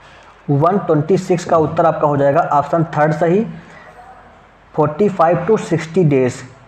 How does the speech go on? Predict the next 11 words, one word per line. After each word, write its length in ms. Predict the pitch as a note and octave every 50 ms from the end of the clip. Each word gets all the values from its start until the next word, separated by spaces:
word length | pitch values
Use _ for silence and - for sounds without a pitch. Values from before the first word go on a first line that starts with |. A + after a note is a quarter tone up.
| - -
Next 260 | D3+ D#3+ F3 F3 F3+
क्या 160 | E3+ F3+ F3 E3+
है 120 | E3 E3
आपका, 260 | E3+ G3 A3 B3+ - - - - - - - - -
"Major 460 | D#3+ D3+ D3+ D#3 D#3 D#3 C#3+ D#3+ G3+ G#3 - - D#3+
cause 260 | D3+ D3+ E3+ F3+ - - -
of 280 | C#3 D#3+ F3 F3 D3+ C#3+
blackening 560 | D3+ C#3+ C#3+ C#3 - D#3 D3 D#3 E3+ F#3+ G3+ -
of 260 | D3+ D#3 E3 F#3+ F#3+ F#3+ - - - - - - - - E3
aerial 420 | D#3+ D3 C#3+ D3+ E3+ F3 E3 D#3+
disorder 380 | D#3+ D#3+ D#3 C#3+ C#3 C#3 D#3+